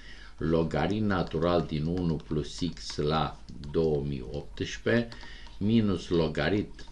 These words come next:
natural la puterea două mii optsprezece din unu plus x, totul supra x la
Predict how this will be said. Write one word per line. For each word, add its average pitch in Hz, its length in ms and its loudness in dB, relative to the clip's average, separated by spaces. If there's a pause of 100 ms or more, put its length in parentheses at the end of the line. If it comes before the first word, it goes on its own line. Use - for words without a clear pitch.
natural 78 540 0
la 76 160 2
puterea 76 460 0
două 80 420 2
mii 73 120 0
optsprezece 73 1000 -4
din 67 240 -4
unu 87 220 -2
plus - 420 -6 (160)
x, - 300 -12 (120)
totul 104 360 6
supra 95 600 -2 (640)
x - 200 -6
la 82 400 0